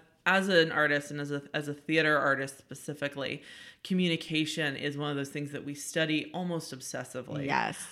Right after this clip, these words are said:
Speaker 1: Um, and I'm a huge, <laughs> I'm a big word dork, um, and a big
Speaker 2: <laughs>
Speaker 1: grammar dork. Um, and I will own that.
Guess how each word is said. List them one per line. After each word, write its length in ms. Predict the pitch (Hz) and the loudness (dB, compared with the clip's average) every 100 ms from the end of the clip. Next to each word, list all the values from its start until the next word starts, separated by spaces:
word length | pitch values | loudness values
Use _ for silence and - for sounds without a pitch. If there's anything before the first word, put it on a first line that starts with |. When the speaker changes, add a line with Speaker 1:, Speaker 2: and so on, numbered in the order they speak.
| - | 2
Speaker 1:
Um, 500 | 170 160 156 156 156 | 6 8 8 6 2
and 140 | - 160 | 4 6
I'm 260 | 165 175 | 8 8
a 140 | 165 156 | 4 2
huge, 460 | - 160 147 147 165 - | 0 -2 -2 -2 -8 -10
<laughs> 180 | - - | -10 0
I'm 160 | 175 | 2
a 40 | 226 | 4
big 300 | 240 196 135 | 4 2 -2
word 300 | 139 151 147 | 0 -2 -2
dork, 320 | 180 214 220 226 330 | -6 -6 -2 6 8
um, 240 | 208 247 240 | 10 10 10
and 80 | |
a 40 | 160 | 6
big 180 | 156 151 | 4 4
Speaker 2:
<laughs> 20 | |
Speaker 1:
grammar 280 | 160 156 151 | 4 6 4
dork. 320 | 147 143 - - - - - | 2 0 -4 -20 -20 -8 4
Um, 520 | 175 160 156 151 147 | 8 8 8 4 0
and 100 | 156 | 2
I 80 | 151 | 2
will 100 | 151 165 | 4 0
own 240 | 139 135 | -2 -8
that. 280 | 131 - | -8 -10